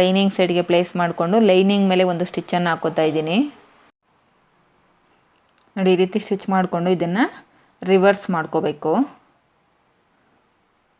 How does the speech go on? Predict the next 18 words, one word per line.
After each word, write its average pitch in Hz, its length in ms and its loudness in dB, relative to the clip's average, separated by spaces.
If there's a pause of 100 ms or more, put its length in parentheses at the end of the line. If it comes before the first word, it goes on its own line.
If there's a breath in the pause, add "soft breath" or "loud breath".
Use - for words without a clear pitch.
ಆಗ 185 180 0 (120)
ನಮಗೆ 180 280 -2
ಖರ್ಚು 170 280 -4
ಅನ್ನೋದು 180 280 -2
ಕಾಣಿಸೋದಿಲ್ಲ. 165 540 -4
ನೋಡಿ, 180 180 0
ಈ 165 80 2
ರೀತಿ 170 140 -2 (100)
ರಿವರ್ಸ್ 180 280 0 (100)
ಮಾಡಿಕೊಂಡು 175 380 -6 (840 soft breath)
ಮೈನ್ 196 300 0
ಫ್ಯಾಬ್ರಿಕ್ 175 480 2
ಮೇಲೆ 160 240 -4
ನಾವು 175 180 -2 (600 loud breath)
ಎಡ್ಜಲ್ಲಿ 180 560 2
ಒಂದು 170 200 -6
ಸ್ಟಿಚ್ಚನ್ನು 170 400 -6
ಹಾಕ್ಕೋಬೇಕು. 156 540 -4